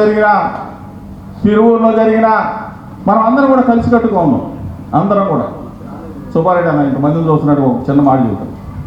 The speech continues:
మీరు చాలామంది పదవులు వేశారు, ఈ సంతకాలు ఎంతకాలు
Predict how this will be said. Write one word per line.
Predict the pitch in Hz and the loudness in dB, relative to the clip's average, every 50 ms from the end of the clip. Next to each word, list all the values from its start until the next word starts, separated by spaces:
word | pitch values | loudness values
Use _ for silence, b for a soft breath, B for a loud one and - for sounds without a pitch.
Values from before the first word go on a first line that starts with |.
| - - - - - - - - | -12 -12 -12 -12 -12 -12 -2 0
మీరు | 123 120 120 - | 2 2 4 4
చాలామంది | 135 135 139 151 147 147 147 135 131 | 4 4 4 4 4 4 4 4 2
పదవులు | 127 123 127 131 131 113 | 2 2 2 4 4 2
వేశారు, | 95 - - - - - - - - - - - - - - - - - 120 | 2 2 0 0 -2 -4 -6 -10 -12 -12 -14 -14 -14 -16 -16 -16 -6 -2 0
ఈ | 113 98 | 2 4
సంతకాలు | 120 123 123 123 120 127 143 143 143 - 135 | 4 4 2 2 2 2 0 2 2 2 2
ఎంతకాలు | 127 127 127 127 120 | 2 4 4 4 4